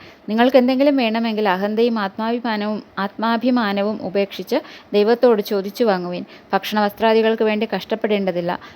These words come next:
ലോകത്തിലുള്ള സ്ഥാനമാനങ്ങളിൽ സമൂഢരാവാതിരിക്കുവിൻ. ഇഷ്ടദേവതയുടെ രൂപം മനസ്സിൽ സ്ഥിരപ്രതിഷ്ഠ ചെയ്യുവിൻ. എല്ലാ ഉപാധികളും അന്ധക്കരണവും ഭഗവാനെ ആരാധിക്കുന്നതിൽ നിയുക്തമാവട്ടെ. മറ്റൊന്നിലും തൽപരരാവത്, മ-,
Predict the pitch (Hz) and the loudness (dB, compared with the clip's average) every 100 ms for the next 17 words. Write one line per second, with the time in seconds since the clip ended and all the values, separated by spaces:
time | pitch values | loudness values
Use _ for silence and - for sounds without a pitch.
0 | - 208 214 247 269 277 277 277 247 220 | -2 2 4 4 6 6 6 4 0 2
1 | 226 262 240 226 226 226 226 - - - | 0 0 0 0 2 2 0 -10 -20 -4
2 | 214 226 247 285 254 226 220 202 202 196 | 0 0 4 6 6 6 2 0 -4 -4
3 | 185 196 262 190 - 220 214 214 220 226 | -4 -6 -14 -18 -6 0 2 2 2 4
4 | 220 202 202 202 196 208 247 226 - 214 | 4 2 2 0 -2 -2 -4 -6 -2 0
5 | 262 233 208 - 208 196 185 196 - - | 2 0 -4 -4 -2 0 0 -4 -8 -20
6 | - 190 208 262 254 233 233 240 233 226 | -4 2 4 6 6 4 4 4 2 2
7 | - 196 214 247 220 208 208 196 202 196 | 0 -2 -2 0 0 0 -2 -2 0 2
8 | 220 233 247 208 214 220 240 233 208 208 | 2 0 0 2 2 0 -2 -2 0 0
9 | 220 - - 214 226 220 233 202 185 - | -2 -16 -8 -4 -4 0 0 2 -2 -2
10 | 185 196 - - 202 208 262 247 277 285 | -4 -4 -16 -8 -6 2 4 6 4 2
11 | 226 - 240 240 208 190 185 180 - 185 | -2 0 2 4 4 2 0 -2 -4 -10